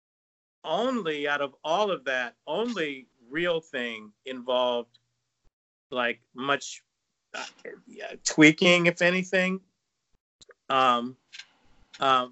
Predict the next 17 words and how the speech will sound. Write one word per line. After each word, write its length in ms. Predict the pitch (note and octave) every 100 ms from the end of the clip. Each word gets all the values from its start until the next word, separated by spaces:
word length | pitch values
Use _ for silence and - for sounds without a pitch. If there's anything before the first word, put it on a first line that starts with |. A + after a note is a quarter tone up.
| B2+
but 160 | D3+
even 400 | F#3 A#3 F#3+ D3+ C3+
Real 300 | C#3 G#3 A3+
Thing, 320 | - C3 B2+
if 160 | C3 -
you 100 | C3+
really 200 | C#3+ C3
listen 320 | D3+ E3 D#3
to 240 | - B2
it, 100 | A#2+
it's 100 | A#2+
just 300 | - C#3 C#3
a 40 | B2+
lot 200 | C3 C3
of 120 | -
portamento, 920 | C#3+ C3+ B2 C3 C#3 - C#3 C3 B2+
and, 180 | B2 A2+